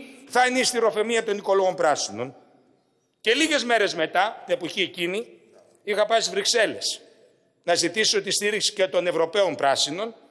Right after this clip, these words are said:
και ήταν επιφυλακτικοί. Και με ρώτησαν ευθέως, "Μήπως ο κύριος Τσίπρας έχει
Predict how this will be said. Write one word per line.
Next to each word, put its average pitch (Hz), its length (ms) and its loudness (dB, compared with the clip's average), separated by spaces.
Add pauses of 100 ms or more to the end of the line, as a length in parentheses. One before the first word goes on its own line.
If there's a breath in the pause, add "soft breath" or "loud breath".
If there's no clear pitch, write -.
(580)
και - 80 -8
ήταν 254 220 0
επιφυλακτικοί. 247 840 -2 (300)
Και 220 120 0
με 214 100 0
ρώτησαν 269 340 2
ευθέως, - 600 -2 (440)
"Μήπως 175 360 0
ο 180 60 -4
κύριος 196 300 -2
Τσίπρας 196 360 -2
έχει 196 380 -2